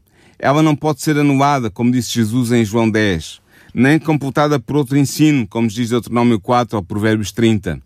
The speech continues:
E assim a Bíblia deve ser a nossa única regra de fé.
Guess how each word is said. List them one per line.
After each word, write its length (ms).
E 80
assim 240
a 60
Bíblia 300
deve 180
ser 160
a 100
nossa 420
única 360
regra 320
de 100
fé. 280